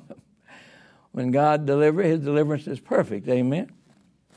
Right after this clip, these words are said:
Then Nebuchadnezzar spake and said, "Blessed be the God of Shadrach and S-, Mesh-, uh, Meshach and Abednego, who hath sent his angel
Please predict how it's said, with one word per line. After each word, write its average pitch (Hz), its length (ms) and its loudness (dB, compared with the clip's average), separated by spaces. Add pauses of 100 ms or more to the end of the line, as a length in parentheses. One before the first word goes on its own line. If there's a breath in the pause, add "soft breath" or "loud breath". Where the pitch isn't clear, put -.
(600 soft breath)
Then 143 180 2
Nebuchadnezzar 160 720 2
spake 170 360 4
and 165 140 -2
said, 165 320 0
"Blessed 190 380 2
be 196 120 4
the 185 140 2
God 175 300 4
of 156 180 0
Shadrach 160 640 2
and 156 180 -4
S-, - 140 -18 (760)
Mesh-, 147 300 -2
uh, - 220 -8 (240)
Meshach 156 580 0
and 160 100 -4
Abednego, 147 580 0
who 156 200 4
hath 143 220 2
sent 175 260 -2
his 185 180 0
angel 220 500 2